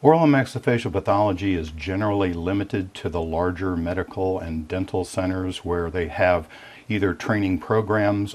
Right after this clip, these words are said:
or the need for teachers of oral and maxillofacial pathology. Um, so there are now more community-based oral pathologists, but generally you look to the larger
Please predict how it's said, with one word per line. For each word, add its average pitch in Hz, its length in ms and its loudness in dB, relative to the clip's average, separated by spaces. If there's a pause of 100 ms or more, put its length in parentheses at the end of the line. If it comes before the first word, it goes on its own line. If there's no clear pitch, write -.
or 101 240 2
the 90 120 0
need 117 340 0
for 92 400 0 (380)
teachers 98 500 0
of 92 140 -2
oral 85 260 0
and 80 100 -2
maxillofacial 78 680 -6
pathology. 80 680 -4 (300)
Um, 87 400 0
so 95 260 0
there 101 320 0
are 120 380 6 (160)
now 104 500 2
more 98 380 -2 (260)
community-based 101 1080 2
oral 90 240 0
pathologists, 82 720 -4
but 90 160 -6
generally 117 500 0
you 92 200 -2
look 98 320 -2
to - 120 -8
the 90 120 -2
larger 90 560 -2